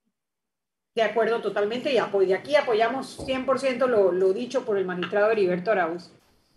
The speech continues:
Y bueno, ojalá que, ojalá que, como te digo, que esto sea la llama que prenda esa indignación ciudadana, que empiece a poner verdadera presión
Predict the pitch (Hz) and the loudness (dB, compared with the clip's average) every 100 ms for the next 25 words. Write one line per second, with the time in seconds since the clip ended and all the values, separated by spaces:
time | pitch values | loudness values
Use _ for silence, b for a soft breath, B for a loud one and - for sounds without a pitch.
0 | _ - 208 208 220 254 285 - - 196 | _ -12 -4 0 2 0 -4 -10 -10 -6
1 | 202 220 226 233 254 240 190 165 151 - | 0 2 2 2 2 4 4 0 -6 -12
2 | 175 208 202 214 240 226 220 196 190 214 | -4 0 0 0 0 0 0 -6 -2 0
3 | 214 190 202 247 240 240 233 208 233 254 | 0 -2 -6 -8 -2 0 2 2 2 0
4 | 262 269 254 - 240 254 254 247 254 240 | 0 -2 -4 -4 -2 -2 -2 -4 -4 -6
5 | 226 196 180 240 226 262 226 208 233 202 | -8 -8 -8 -8 -8 -2 0 0 -2 -4
6 | 175 277 269 - 202 220 233 202 196 220 | -2 -2 0 -2 -2 -2 -2 0 0 0
7 | 196 180 208 214 | -2 -4 -4 -4